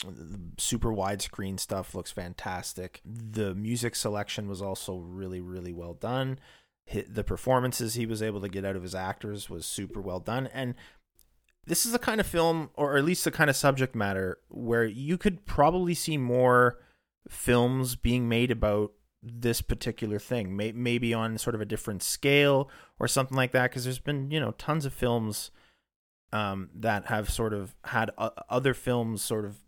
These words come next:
built on what they're about a-, and just have either taken it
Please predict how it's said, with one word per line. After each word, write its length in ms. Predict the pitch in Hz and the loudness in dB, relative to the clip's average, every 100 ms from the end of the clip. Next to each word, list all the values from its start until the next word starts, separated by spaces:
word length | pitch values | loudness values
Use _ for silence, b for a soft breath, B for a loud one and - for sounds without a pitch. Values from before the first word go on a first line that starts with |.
| - | -2
built 280 | 120 123 - | 0 0 -2
on 440 | 113 104 101 98 104 | -6 -4 -4 -4 -2
what 180 | 104 | -2
they're 180 | - 101 | 0 0
about 440 | 98 - 95 95 - - | 0 -2 -2 -2 -6 -12
a-, 180 | 95 101 | -10 -6
and 200 | 104 101 | -6 -4
just 300 | 101 - - | -4 -4 -6
have 180 | - 113 | -4 -2
either 180 | 110 107 | 0 -2
taken 420 | - 127 120 131 | -2 -2 0 0
it 200 | 123 117 | 0 -4